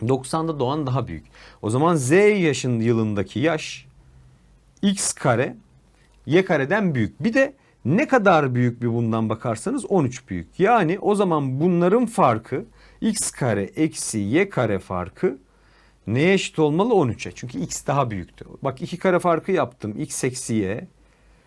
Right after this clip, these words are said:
çarpı x artı y eşittir on üç. On üç neyle neyin çarpımı? Bir ile on üçün. O zaman burası bir. Burası nedir? On üçtür. Hadi bitirelim şimdi. X artı y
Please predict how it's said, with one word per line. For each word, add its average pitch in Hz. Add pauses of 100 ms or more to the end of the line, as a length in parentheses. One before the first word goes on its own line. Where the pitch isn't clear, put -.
(240)
çarpı 135 (160)
x 170
artı 104
y 95 (500)
eşittir 135
on 139
üç. 175
On 202
üç 202
neyle 220
neyin 165
çarpımı? 147
Bir 135
ile 151
on 117
üçün. 101
O 127
zaman 160
burası 170
bir. 135 (640)
Burası 170
nedir? 160
On 147
üçtür. - (340)
Hadi 196
bitirelim 170
şimdi. 95
X -
artı 165
y 160